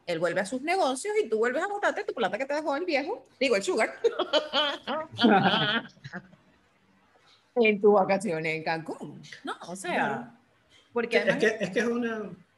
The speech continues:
Speaker 2: es una cuestión de que tú estás comprando atención, pero porque es que tu tiempo es realmente dinero. O sea, si
Speaker 1: Ujú.
Speaker 2: tú estás en un punto donde cualquier segundo de tu día puede ser una oportunidad de negocio, tú dices, "De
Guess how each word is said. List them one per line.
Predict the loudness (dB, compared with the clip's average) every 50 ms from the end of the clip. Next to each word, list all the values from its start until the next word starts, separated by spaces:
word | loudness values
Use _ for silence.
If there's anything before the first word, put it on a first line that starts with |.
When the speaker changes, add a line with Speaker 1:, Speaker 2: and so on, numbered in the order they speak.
| _
Speaker 2:
es | -4 -2
una | 0 0 0 -2 -2
cuestión | -4 -6 -4 -4 -4
de | -2
que | -4 -4
tú | -4 -4
estás | -6 -6 -8 -8
comprando | -6 -6 -4 -2 -2 -2 -2 -4
atención, | -6 -6 -8 -8 -6 -6 -6 -6 -8 -8 -8
pero | -6 -6 -6 -6 -6
porque | -8 -10 -8 -4 -4 -4
es | -4 -6 -8 -8
que | -6 -6 -6 -8 -10 -10
tu | -8 -8 -8 -4
tiempo | -2 -2 -2 -2 -2 -4 -6
es | -4
realmente | -2 -2 -2 -2 -2 -2 -4 -2 -2 -4
dinero. | -4 -2 -2 -2 -4 -4
O | -6 -10 -14 -20 _ _ _ _ _ _ _ _ _ -2
sea, | 0 2
si | 2 2
Speaker 1:
Ujú. | 2 2
Speaker 2:
tú | 0 0
estás | 0 0 0
en | 0
un | 0 0
punto | 2 2 2 4 4
donde | 4 4 2 0 0
cualquier | 0 0 0 0 0 2 4 6 6 6
segundo | 4 2 0 0 2 2 2 2 0 0
de | 0
tu | 0 0 2
día | 2 2 2 2 0 -2 -6 -10 -14 -16 -18 -20 -20 -20 -20 -20 -20 -4 2
puede | 4 4 4 4
ser | 4 4 4 4 4 0 -6 -6 -2
una | 0 0 0
oportunidad | 2 0 0 0 0 0 0 2 2
de | 2
negocio, | 2 4 4 2 2 0 0 -2 -2 -2 -2
tú | -2 0
dices, | 0 0 0 0 0 0 0 -2 -6 -12 -20 -20 -20 -20 -20 -20 -20 -20 -20 -20 -20 -20 -20 -20 -20 -20 -20 _ -2
"De | 0